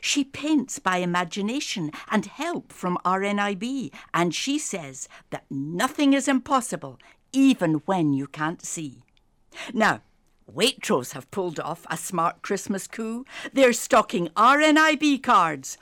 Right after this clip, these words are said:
Form an orderly queue. Sir Roderick Stewart of Harlow,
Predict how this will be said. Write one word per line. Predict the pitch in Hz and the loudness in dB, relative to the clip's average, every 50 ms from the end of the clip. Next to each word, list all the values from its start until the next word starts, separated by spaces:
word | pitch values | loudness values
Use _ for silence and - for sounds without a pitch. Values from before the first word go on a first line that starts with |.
| - - _ | -20 -20 _
Form | _ - - 277 269 262 226 196 180 165 | _ -6 4 8 8 10 10 8 6 2
an | 143 147 - - | -2 -2 -4 0
orderly | - 208 226 247 254 - 254 262 247 254 247 | 2 4 6 6 6 4 2 0 0 -2 -4
queue. | 247 - - 247 208 156 131 127 120 - _ _ _ _ _ _ _ _ _ _ _ _ _ _ _ _ _ _ _ _ _ _ _ _ _ _ - - - - - _ _ _ | -4 -4 -4 -2 -2 -2 -4 -6 -10 -16 _ _ _ _ _ _ _ _ _ _ _ _ _ _ _ _ _ _ _ _ _ _ _ _ _ _ -20 -20 -20 -20 -20 _ _ _
Sir | - - - - 220 196 185 | -10 -6 -4 0 0 0 0
Roderick | 170 160 170 240 294 320 262 - 294 294 277 - - - | -2 0 4 4 4 4 4 0 -2 -4 -4 -4 -8 -12
Stewart | - - - - - 220 233 254 233 208 - 220 | -10 -10 -8 -4 -2 0 0 0 0 -4 -6 -8
of | 208 - | -8 -8
Harlow, | - - 160 170 170 160 147 143 127 123 - | -6 -4 0 0 0 0 -4 -8 -12 -14 -18